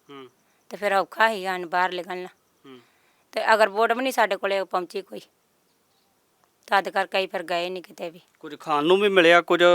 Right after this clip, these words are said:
Speaker 1: ਖਾ ਪਕਾ ਸਕੇ ਹੋ, ਮਿਲ
Speaker 2: ਹਾਂਜੀ,
Speaker 1: ਸਕਿਆ
Speaker 2: ਖਾ ਪਕਾ
Speaker 1: ਪ੍ਰਸ਼ਾਦਾ
Speaker 2: ਕੇ
Speaker 1: ਪਾਣੀ?
Speaker 2: ਕੋਠੇ ਤੇ ਖਾਂਦੇ ਪਕਾਉਂਦੇ ਰਹੇ, ਆਪਦਾ ਵੀ ਸਿਲੰਡਰ ਚੜਾਏ ਉੱਤੇ ਤਾਂ ਕੋਠੇ ਤੇ, ਤੇ ਕੋਠੇ ਜਦੋਂ ਪਾੜ ਗਏ ਉਦੋਂ ਅਸੀਂ ਉੱਤਰ ਆਏ ਥੱਲੇ।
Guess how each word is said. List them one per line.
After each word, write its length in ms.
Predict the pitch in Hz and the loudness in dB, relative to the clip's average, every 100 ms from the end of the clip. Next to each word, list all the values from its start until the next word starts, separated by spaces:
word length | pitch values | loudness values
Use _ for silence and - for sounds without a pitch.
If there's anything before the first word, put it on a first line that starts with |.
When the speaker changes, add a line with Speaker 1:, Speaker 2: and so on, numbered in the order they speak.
| 175 - | 4 0
Speaker 1:
ਖਾ 260 | - 143 | 6 6
ਪਕਾ 320 | 143 - 160 156 | 6 6 6 6
ਸਕੇ 340 | - 147 160 | 2 -4 -2
ਹੋ, 200 | 170 170 | -2 0
ਮਿਲ 120 | 170 | 0
Speaker 2:
ਹਾਂਜੀ, 160 | 156 147 | -2 -2
Speaker 1:
ਸਕਿਆ 100 | 165 | -2
Speaker 2:
ਖਾ 80 | 180 | 0
ਪਕਾ 120 | 180 | 0
Speaker 1:
ਪ੍ਰਸ਼ਾਦਾ 460 | 175 220 151 226 | 0 -2 -2 -2
Speaker 2:
ਕੇ 60 | 220 | -4
Speaker 1:
ਪਾਣੀ? 180 | 208 - _ - | -6 -14 _ 6
Speaker 2:
ਕੋਠੇ 320 | 247 233 226 | 6 8 4
ਤੇ 140 | 226 | 2
ਖਾਂਦੇ 360 | 214 214 208 208 | 4 2 4 2
ਪਕਾਉਂਦੇ 420 | 190 202 202 196 | 2 0 0 0
ਰਹੇ, 200 | 185 196 | 0 0
ਆਪਦਾ 360 | 196 175 165 185 | 0 0 0 0
ਵੀ 300 | 185 196 180 | -2 -6 -4
ਸਿਲੰਡਰ 420 | 208 196 185 180 | 0 0 0 -4
ਚੜਾਏ 420 | 180 180 165 190 | 0 0 2 -4
ਉੱਤੇ 220 | - - | -6 -8
ਤਾਂ 200 | 170 175 | -4 -4
ਕੋਠੇ 360 | - 185 185 180 | -2 -4 -2 -6
ਤੇ, 120 | 175 - _ - - | -8 -16 _ -20 -16
ਤੇ 80 | |
ਕੋਠੇ 320 | 180 208 208 202 | 0 2 2 -2
ਜਦੋਂ 220 | 196 196 | 0 0
ਪਾੜ 240 | 190 185 | 2 2
ਗਏ 80 | 175 | 2
ਉਦੋਂ 200 | 190 180 | -4 -4
ਅਸੀਂ 140 | 175 175 | -6 -8
ਉੱਤਰ 260 | - 190 | -10 -10
ਆਏ 200 | 180 175 | -10 -12
ਥੱਲੇ। 260 | - 170 | -14 -14